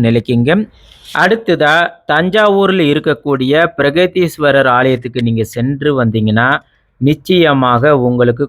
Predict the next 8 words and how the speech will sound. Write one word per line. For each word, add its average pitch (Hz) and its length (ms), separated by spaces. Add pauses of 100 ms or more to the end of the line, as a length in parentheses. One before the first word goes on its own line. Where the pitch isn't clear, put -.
(120)
குடும்பத்தில் 151 580 (380)
சண்டை, 143 500 (300)
சச்சரவு, 131 560 (200)
கோர்ட்டு 139 480
கேஸ் 127 300 (100)
எதுவும் 127 380
நடக்காம 113 600 (280)
நன்மைகள் 123 500